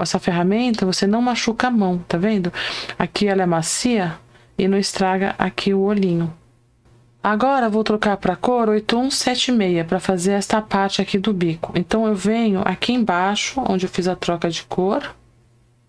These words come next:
Tá vendo, ó? Bem aqui paralelo. Aqui.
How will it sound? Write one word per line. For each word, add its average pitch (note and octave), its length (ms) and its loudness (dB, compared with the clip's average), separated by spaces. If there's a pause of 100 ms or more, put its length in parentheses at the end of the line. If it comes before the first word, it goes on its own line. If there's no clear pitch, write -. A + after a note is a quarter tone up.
(280)
Tá - 80 -16
vendo, G3 260 2
ó? E3 60 0
Bem F#3+ 200 2
aqui F#3+ 180 -2
paralelo. E3 720 0 (1040)
Aqui. D#3+ 460 -4